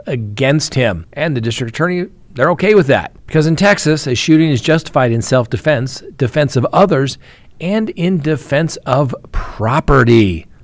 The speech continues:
A lot of states don't have that property part. So needless to say, the man was in fear for his life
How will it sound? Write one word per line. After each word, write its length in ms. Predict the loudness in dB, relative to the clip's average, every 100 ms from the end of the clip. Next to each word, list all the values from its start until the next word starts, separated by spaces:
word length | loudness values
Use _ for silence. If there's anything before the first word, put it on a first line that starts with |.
| -10
A 40 |
lot 140 | -6 -4
of 60 |
states 280 | -4 -6 -6
don't 180 | -4 -4
have 280 | -4 -4 -2
that 260 | -2 -4 -8 -20 -16
property 840 | -14 -8 -4 0 2 2 0 -4 -10 -20 -12
part. 400 | -2 -2 -2 -10 -12
So 200 | -2 2
needless 260 | 4 4 2
to 80 |
say, 300 | 0 4 4
the 100 | 4
man 200 | 2 2
was 140 | 2 0 0
in 160 | -2 0
fear 220 | 2 2
for 220 | 2 2
his 160 | 2 2
life 300 | 2 0